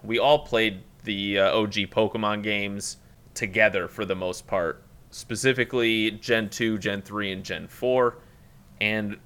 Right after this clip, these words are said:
we all had, you know, Game Boy Colors and Game Boy Advances and D Ss during that time, but we would often hang out, like, outside, either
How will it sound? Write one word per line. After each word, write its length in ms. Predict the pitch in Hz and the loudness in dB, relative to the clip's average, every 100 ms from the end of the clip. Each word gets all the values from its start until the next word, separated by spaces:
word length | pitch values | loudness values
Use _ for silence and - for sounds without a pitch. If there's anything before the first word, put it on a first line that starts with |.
| - | -8
we 240 | 110 113 | -2 0
all 220 | 104 117 | 6 6
had, 500 | 110 110 107 104 104 - - - | 8 8 8 6 0 -6 -20 -12
you 120 | 117 | -6
know, 140 | 104 98 | -4 -2
Game 320 | 113 110 110 | 0 0 2
Boy 640 | 110 113 110 107 104 104 - - - - | 4 4 4 2 0 -2 -8 -20 -20 -2
Colors 480 | 120 110 107 98 104 | 2 4 2 -2 -6
and 160 | 98 | -4
Game 200 | 104 104 | -2 -2
Boy 240 | 98 98 95 | 0 0 0
Advances 540 | 95 101 95 98 92 | -2 -4 -4 -8 -10
and 160 | 95 92 | -10 -6
D 180 | 92 | 0
Ss 360 | 101 - 95 98 | 0 0 -4 -8
during 300 | 95 90 90 | -6 -6 -6
that 200 | 78 - | -8 -8
time, 360 | - 92 87 90 - - - - - - - - | -6 -4 -4 -8 -18 -20 -20 -20 -20 -20 -6 0
but 160 | 107 | 0
we 160 | 110 120 | 2 2
would 280 | 120 110 - - - - - | 4 2 -2 -14 -20 -20 0
often 580 | 117 127 - 135 117 113 - - - - - | 4 4 4 -2 -2 -8 -14 -20 -20 -20 -14
hang 260 | - 127 120 | 0 2 4
out, 260 | 117 117 | 4 4
like, 200 | 113 104 | 4 2
outside, 580 | 104 120 - 117 110 110 | 4 2 2 2 4 4
either 480 | 113 110 107 107 | 2 0 0 -2